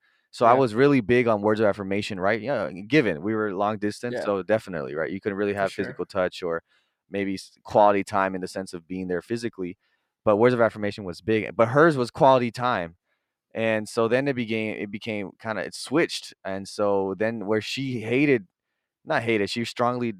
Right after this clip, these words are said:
Speaker 1: didn't, you know, didn't really require, uh, aff-, affirmation from me, she just then began to really say, "Hey, why aren't you been s-, do, saying these corny jokes or how much you love me and this?"
Speaker 2: Yeah.
Speaker 1: And I was like, "I thought you didn't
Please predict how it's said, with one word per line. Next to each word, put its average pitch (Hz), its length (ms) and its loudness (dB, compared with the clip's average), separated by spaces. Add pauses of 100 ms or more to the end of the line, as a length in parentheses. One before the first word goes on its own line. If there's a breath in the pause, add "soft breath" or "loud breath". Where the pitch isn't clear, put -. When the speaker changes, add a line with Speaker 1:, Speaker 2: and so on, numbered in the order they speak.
(200)
Speaker 1:
didn't, 98 260 -4
you 127 80 -8
know, 107 100 -2
didn't 120 360 0
really 117 260 2
require, 95 760 -2 (480)
uh, 80 440 -4 (100)
aff-, 95 140 -4 (100)
affirmation 95 720 -8
from 87 240 -10
me, 82 280 -12 (160)
she 104 440 -8
just 95 340 -8
then 104 200 0
began 95 400 -2
to 98 180 -8
really 95 280 -2
say, 98 180 -4
"Hey, 131 260 -4
why 110 160 0
aren't 123 220 -8
you 117 200 -8
been 113 240 -6
s-, - 180 -20
do, 110 140 -2
saying 113 280 -2
these 107 160 -6
corny 113 340 0
jokes 104 380 2
or 95 140 0
how 98 120 -2
much 101 240 -6
you 101 120 -6
love 98 200 0
me 98 100 -6
and 117 200 0
this?" - 80 -6
Speaker 2:
Yeah. 92 40 -8
Speaker 1:
And 104 60 -4
I 120 40 -2
was 120 80 -4
like, 117 140 -4
"I 123 60 -2
thought 156 200 -2
you 156 60 -4
didn't 147 240 -4